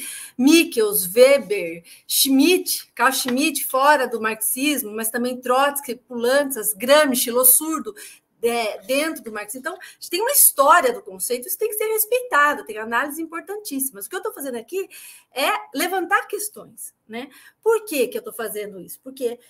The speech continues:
é, é, eu acho que todos concordam que gra-, é, Marx não formulou o conceito, não usou o conceito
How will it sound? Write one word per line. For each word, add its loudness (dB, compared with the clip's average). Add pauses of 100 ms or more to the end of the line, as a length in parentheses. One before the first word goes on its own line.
(160)
é, -4
é, -8
eu -2
acho 0
que -14
todos -8
concordam -4
que -20
gra-, -6
é, -8
Marx -2
não -2
formulou -4
o -16
conceito, -14 (640)
não 4
usou 2
o -4
conceito -6